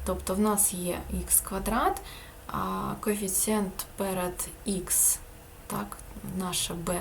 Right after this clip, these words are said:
тут дорівнює нулю, але це теж є квадратним рівнянням.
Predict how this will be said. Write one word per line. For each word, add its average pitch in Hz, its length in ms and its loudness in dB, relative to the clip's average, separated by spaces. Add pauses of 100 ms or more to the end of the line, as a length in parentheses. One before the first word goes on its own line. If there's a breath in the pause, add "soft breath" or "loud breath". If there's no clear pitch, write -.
тут - 160 -6
дорівнює 175 420 -4
нулю, 202 440 0 (340 loud breath)
але 185 280 2
це 196 380 4
теж 220 380 0
є 185 180 -2
квадратним 185 680 -2
рівнянням. 180 500 -2